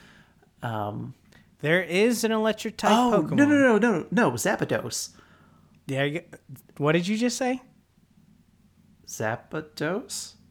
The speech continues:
Speaker 2: Zapdos.
Speaker 1: Zapdos.
Speaker 2: I made the same mistake when I was younger. I was like, "Oh, it's Zapdos." And then I, and then I heard a Pokemon say, "I'm like, oh, it's Zapdos." And I'm like,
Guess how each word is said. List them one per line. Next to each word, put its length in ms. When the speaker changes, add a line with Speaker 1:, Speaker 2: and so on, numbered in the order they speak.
Speaker 2:
Zapdos. 760
Speaker 1:
Zapdos. 760
Speaker 2:
I 140
made 220
the 80
same 320
mistake 380
when 80
I 80
was 120
younger. 180
I 20
was 120
like, 220
"Oh, 180
it's 240
Zapdos." 680
And 100
then 120
I, 140
and 800
then 100
I 140
heard 240
a 180
Pokemon 420
say, 120
"I'm 160
like, 220
oh, 240
it's 160
Zapdos." 760
And 80
I'm 60
like, 220